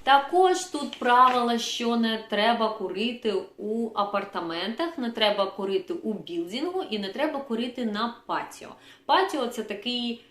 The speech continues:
я тут покажу, що це таке. Це такий красивий, а, балкон, до якого ми звикли. Це вход у будівлю та, так сказати, балкончик. Але нас це правило не стосується, тому що ми з чоловіком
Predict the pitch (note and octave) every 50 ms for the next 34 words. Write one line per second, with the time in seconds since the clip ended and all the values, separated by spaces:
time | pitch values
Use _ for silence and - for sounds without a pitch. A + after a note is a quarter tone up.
0 | _ _ _ - G3 G3 F#3+ F#3+ F#3+ - - F#3+ - - - F3 - - F#3 F#3
1 | G3+ G3+ G3 F3+ - - F3 E3 D#3+ - - E3+ - - - - - - - -
2 | F#3+ - G#3+ G3+ - A3+ G3+ - - A3 A3 A3+ A3+ - - - - D4 E4 F4
3 | F4+ D#4+ E4 D#4+ D#4 D4+ D4+ - - - _ _ - - G3+ G3 F#3+ F#3+ F#3 F#3
4 | F3+ F3+ - - - - _ _ _ _ _ _ _ _ _ _ - G3+ A#3 B3
5 | B3+ B3 A#3 - - G3 G3+ G3 F#3+ F#3 F3+ E3 F3+ F3+ F3+ F3+ - F#3+ F3+ F3+
6 | F3+ F3 F3 F3+ E3+ D#3+ D#3 D#3 E3 D#3 - - D#3 - - - F3 E3 - -
7 | - G#3+ G3+ - - - - F#3+ F3 F3 G3 F#3+ A3+ E4 G#4+ G#4 F4 D4+ C4+ -
8 | - G#3+ A3+ G#3+ G#3 - - - - - F#3 F#3 - - - - F3 F#3 F3+ E3+
9 | E3+ E3+ E3+ E3 - - E3 D#3+ D#3+ - - - _ _ - G#3 D#3 D3+ - _
10 | _ _ _ _ _ _ _ _ _ _ - - - - - - - - - -
11 | - - - A3 G#3+ A3 A3 G#3+ G#3+ G#3+ A3 A#3+ D4+ F#4+ F#4+ - - F4+ - -
12 | D#4 C#4+ C#4 C4+ B3 A#3 G#3+ G#3 G#3 G#3 G3+ G3+ G3+ - - G3 - - B3+ C#4+
13 | E4+ F4+ F4 - - D4 - - A3 G#3+ A3 A#3+ A#3+ - - G#3 F#3 G3 A#3 D4+
14 | D4+ - - B3 A#3+ A#3 A3+ A3 A#3+ A#3 - A#3 G#3+ G3